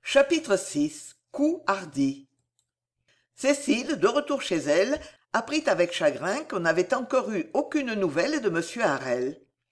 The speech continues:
Sa femme, qui était rentrée de bonne heure, alors véritablement alarmée, pria Cécile de rester avec elle. Elle envoya aussi chercher son frère, et ils passèrent la nuit ensemble, attendant en tremblant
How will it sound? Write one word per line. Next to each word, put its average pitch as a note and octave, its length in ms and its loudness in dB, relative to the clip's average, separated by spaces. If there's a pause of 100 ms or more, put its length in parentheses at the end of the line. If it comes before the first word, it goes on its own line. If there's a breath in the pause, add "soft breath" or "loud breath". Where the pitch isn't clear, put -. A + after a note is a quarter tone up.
(440)
Sa C4+ 180 2
femme, B3+ 420 4
qui F#3 100 0
était F3+ 180 2
rentrée G#3 340 0
de F3 80 0
bonne C3+ 280 0
heure, A3 340 0 (260 loud breath)
alors A3+ 300 4
véritablement A3+ 680 0
alarmée, C#3+ 720 -2 (280 soft breath)
pria C#4 340 2
Cécile A3 580 -2
de E3 80 0
rester F#3 380 -2
avec D#3+ 320 -4
elle. B2+ 420 -2 (540 soft breath)
Elle D#3 160 0
envoya B3+ 440 6
aussi B3 380 0
chercher A3 320 -4
son D#3 220 -6
frère, F#3+ 440 4 (300 loud breath)
et G3 160 6
ils F#3 100 -2
passèrent C4 380 0
la F3 140 4
nuit E3 260 0
ensemble, G3+ 640 -2 (240 loud breath)
attendant F#3+ 600 2
en C#3+ 120 -2
tremblant G3+ 600 -2